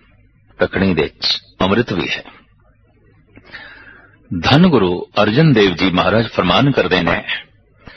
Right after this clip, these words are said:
"ਭੁਜ ਬਲ ਬੀਰ ਬ੍ਰਹਮ ਸੁਖ ਸਾਗਰ, ਗਰਤ ਪਰਤ ਗਹਿ ਲਿਓ ਅੰਗੁਰੀਆ, ਸਰਵਨ ਨਾ ਸੁਰਤ, ਨੈਣ ਸੁੰਦਰ ਨਹੀਂ, ਆਰਤ ਦੁਆਰ ਰਟੁਤ ਪਿੰਗੁਰੀਆ।"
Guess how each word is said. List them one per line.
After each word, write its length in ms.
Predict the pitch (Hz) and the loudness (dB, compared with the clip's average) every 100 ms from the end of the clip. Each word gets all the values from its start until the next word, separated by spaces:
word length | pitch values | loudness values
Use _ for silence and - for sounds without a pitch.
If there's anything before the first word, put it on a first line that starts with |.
| - - 87 | -20 -14 -2
"ਭੁਜ 280 | 117 180 185 | 2 4 2
ਬਲ 360 | 160 151 127 | 2 2 2
ਬੀਰ 520 | 98 98 123 156 143 107 | 2 2 4 4 4 2
ਬ੍ਰਹਮ 400 | 95 127 156 147 | 2 2 2 2
ਸੁਖ 320 | - 135 143 | 2 2 2
ਸਾਗਰ, 840 | - 104 92 92 113 135 85 - - - - - - 82 | 2 2 4 4 2 0 -2 -8 -14 -18 -20 -16 -8 -2
ਗਰਤ 360 | 110 180 - | 2 2 0
ਪਰਤ 460 | 170 127 120 139 135 | -2 2 2 2 -2
ਗਹਿ 380 | 107 113 110 107 | 0 0 2 0
ਲਿਓ 540 | 87 107 147 151 151 135 | 2 2 4 4 2 2
ਅੰਗੁਰੀਆ, 760 | 139 98 92 95 117 131 90 - - - - - | 2 2 2 2 4 2 0 -6 -14 -16 -14 -2
ਸਰਵਨ 560 | - - 123 160 185 | 0 2 2 2 2
ਨਾ 300 | 185 185 180 | 4 4 2
ਸੁਰਤ, 720 | 147 - 160 185 - 85 69 - - - - - - | 2 2 2 2 -2 -6 -6 -12 -14 -16 -20 -20 -2
ਨੈਣ 500 | 98 120 170 196 202 | 2 2 4 4 4
ਸੁੰਦਰ 640 | 185 151 156 170 147 127 | 2 0 2 2 4 4
ਨਹੀਂ, 600 | 151 104 104 147 87 80 - - - - | 2 0 2 0 0 -6 -12 -18 -20 -2
ਆਰਤ 520 | 92 120 131 127 - | 2 4 4 2 0
ਦੁਆਰ 500 | 90 78 85 92 123 | -4 0 2 4 4
ਰਟੁਤ 520 | 113 95 85 120 - 127 - | 4 0 0 -2 -2 -4 0
ਪਿੰਗੁਰੀਆ।" 680 | 127 92 82 82 120 101 | 0 2 0 0 0 -2